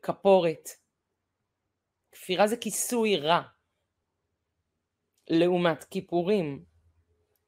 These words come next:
כפרה, כפורת, כופר,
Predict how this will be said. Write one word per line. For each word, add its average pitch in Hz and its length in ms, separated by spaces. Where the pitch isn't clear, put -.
כפרה, 160 580
כפורת, 165 640
כופר, 180 540